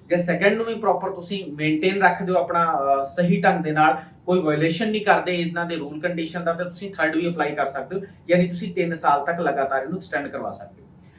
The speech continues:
ਬਾਰਾਂ ਮਹੀਨੇ ਦਾ ਇੱਕ ਟਾਈਮ ਦੇ ਵਿੱਚ ਸਟੇ ਹੈ, ਤੇ ਉਸ ਤੋਂ ਬਾਅਦ ਇਹਦੀ ਕਾਸਟ ਜਿਹੜੀ ਹੈ, ਜਦੋਂ ਤੁਸੀਂ ਵੀਜ਼ਾ ਅਪਲਾਈ ਕਰਨਾ ਹੈ, ਬੈਲਟ ਵਾਲਾ ਨਹੀਂ, ਜਦੋਂ ਤੁਸੀਂ ਅਪਲਾਈ ਕਰਨਾ ਹੈ, ਉਦੋਂ ਇਹਦੀ ਕਾਸਟ ਜਿਹੜੀ ਹੈ ਉਹ ਛੇ ਸੌ ਪੰਜਾਹ ਆਸਟ੍ਰੇਲੀਅਨ ਡਾਲਰ ਹੋਵੇਗੀ।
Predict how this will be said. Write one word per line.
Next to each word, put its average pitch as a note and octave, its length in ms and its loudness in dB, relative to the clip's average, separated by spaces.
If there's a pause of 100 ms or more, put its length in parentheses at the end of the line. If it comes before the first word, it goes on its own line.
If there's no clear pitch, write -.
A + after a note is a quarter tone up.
(180)
ਬਾਰਾਂ F#3 280 10
ਮਹੀਨੇ G#3+ 260 2
ਦਾ F3+ 140 8
ਇੱਕ F3 120 2
ਟਾਈਮ F3 220 2
ਦੇ F3+ 80 0
ਵਿੱਚ F3 220 -6
ਸਟੇ E3+ 340 -2
ਹੈ, F#3 60 0
ਤੇ C#3 100 -4
ਉਸ E3+ 120 -2
ਤੋਂ F3+ 140 -6
ਬਾਅਦ E3+ 160 0
ਇਹਦੀ F3+ 180 -6
ਕਾਸਟ E3+ 480 0
ਜਿਹੜੀ E3 280 -2
ਹੈ, F3+ 80 0
ਜਦੋਂ E3 240 -4
ਤੁਸੀਂ E3 280 -16
ਵੀਜ਼ਾ C#3 300 -4 (100)
ਅਪਲਾਈ E3+ 420 4
ਕਰਨਾ C#3 340 2
ਹੈ, - 120 -10 (640)
ਬੈਲਟ F3 300 6
ਵਾਲਾ F#3 180 10
ਨਹੀਂ, F#3+ 200 2
ਜਦੋਂ D#3 200 -6
ਤੁਸੀਂ G#3 260 -10
ਅਪਲਾਈ D#3+ 420 4
ਕਰਨਾ D#3+ 260 4
ਹੈ, - 220 0
ਉਦੋਂ F3+ 220 -2
ਇਹਦੀ F3+ 260 -4
ਕਾਸਟ C#3 460 -4
ਜਿਹੜੀ D3 300 -4
ਹੈ D#3 60 2
ਉਹ E3 220 -4
ਛੇ D3+ 160 -14
ਸੌ D#3+ 260 -10
ਪੰਜਾਹ C3+ 340 -2
ਆਸਟ੍ਰੇਲੀਅਨ C#3 840 -2
ਡਾਲਰ A#2+ 300 -4
ਹੋਵੇਗੀ। A#2+ 380 -12